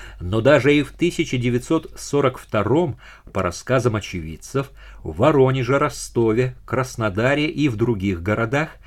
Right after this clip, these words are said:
евреи, ожидая, пока фронт прокатится через их город, надеялись продолжать свою работу в качестве врачей и учителей,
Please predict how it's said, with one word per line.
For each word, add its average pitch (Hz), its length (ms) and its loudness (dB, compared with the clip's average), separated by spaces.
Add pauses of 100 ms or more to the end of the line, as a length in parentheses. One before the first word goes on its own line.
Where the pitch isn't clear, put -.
(300)
евреи, 131 760 4
ожидая, 131 580 2
пока 123 280 0
фронт 139 640 2
прокатится 120 800 -4
через 98 380 -4
их 113 200 2
город, 107 560 0 (440)
надеялись 120 880 2 (140)
продолжать 143 760 2
свою 117 340 2
работу 110 440 0
в - 100 -6
качестве 110 560 -2
врачей 101 600 2
и 117 140 0
учителей, 95 840 -2